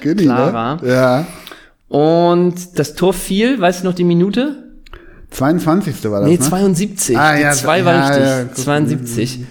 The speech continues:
Speaker 2: Vorarbeit Mario Gomez. Vielleicht
Speaker 1: Okay.
Speaker 2: weißt du jetzt noch mal.
Speaker 1: Ja.
Speaker 2: Und das war ein schönes Tor, ne?
Speaker 1: Mhm.
Speaker 2: Das war, das war ein Tor des Monats,
Speaker 1: Ja.
Speaker 2: ne? Ähm, gehen wir doch mal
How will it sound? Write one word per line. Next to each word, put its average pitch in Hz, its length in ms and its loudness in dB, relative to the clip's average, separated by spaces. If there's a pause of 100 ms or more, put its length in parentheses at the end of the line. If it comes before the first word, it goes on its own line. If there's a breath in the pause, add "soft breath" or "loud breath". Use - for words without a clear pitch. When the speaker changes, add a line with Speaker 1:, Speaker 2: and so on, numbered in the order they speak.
(460 loud breath)
Speaker 2:
Vorarbeit 175 420 0
Mario 156 280 0
Gomez. 131 680 -2
Vielleicht 135 240 -2
Speaker 1:
Okay. 123 200 -4
Speaker 2:
weißt 127 300 -4
du 127 40 -4
jetzt 131 260 -2
noch 120 140 -4
mal. 113 240 -2
Speaker 1:
Ja. 127 220 -2
Speaker 2:
Und 131 160 -4
das 110 100 -6
war 95 100 -4
ein 104 120 -6
schönes 120 420 -2
Tor, 110 220 0
ne? 143 140 -4 (100)
Speaker 1:
Mhm. 113 480 0 (200)
Speaker 2:
Das 135 240 -4
war, 127 300 -4
das 120 180 -2
war 143 140 4
ein 143 80 -4
Tor 139 200 2
des 139 180 -2
Monats, 135 500 -2
Speaker 1:
Ja. 139 140 2
Speaker 2:
ne? 180 140 -4 (840 loud breath)
Ähm, 160 1600 0 (360)
gehen 156 200 0
wir 170 100 2
doch 156 180 -2
mal 143 540 0